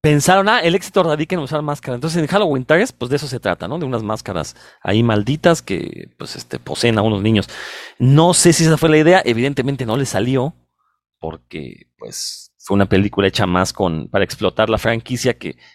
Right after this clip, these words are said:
que por realmente tener una propuesta, eh, narrativo-estética. Entonces creo que a lo mejor eso podría explicar por qué con Halloween tres se desviaron y,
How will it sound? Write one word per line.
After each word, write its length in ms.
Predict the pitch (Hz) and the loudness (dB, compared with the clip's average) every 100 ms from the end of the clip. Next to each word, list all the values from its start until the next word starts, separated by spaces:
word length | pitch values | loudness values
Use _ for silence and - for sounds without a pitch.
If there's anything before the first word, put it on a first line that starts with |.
| _ - | _ -12
que 80 | |
por 220 | - 95 90 | -6 -2 2
realmente 580 | 110 117 110 107 101 87 | 2 0 -2 -2 -2 -2
tener 280 | 95 110 | -4 -4
una 180 | 120 104 | -4 -4
propuesta, 640 | 98 90 113 113 - 85 - - _ _ - | -4 -4 -4 -6 -8 -12 -12 -20 _ _ -8
eh, 160 | 104 | -6
narrativo-estética. 1160 | 107 101 101 101 131 123 - 139 - 120 120 143 _ - - _ | 0 0 2 2 2 2 2 0 0 -6 -4 -6 _ -20 -20 _
Entonces 200 | 139 135 | -6 -2
creo 120 | 185 | -2
que 340 | 233 170 127 - _ _ _ - | 0 -2 -2 -10 _ _ _ -6
a 80 | 131 | -4
lo 80 | 147 | -2
mejor 300 | 147 214 202 | 0 0 0
eso 160 | 208 | 0
podría 160 | 165 165 | 0 -2
explicar 380 | - 160 165 147 | -2 -2 -2 -2
por 180 | 143 120 | -8 -4
qué 480 | 156 156 151 139 123 | -2 -2 -2 -6 -6
con 180 | 123 117 | -6 -2
Halloween 380 | 147 131 120 | -2 -2 -2
tres 180 | 123 131 | -2 -2
se 100 | 139 | -2
desviaron 640 | 104 98 117 120 123 202 - _ _ _ | -4 -4 -2 -2 -2 -6 -10 _ _ _
y, 400 | 120 110 110 113 | -10 -6 -4 -4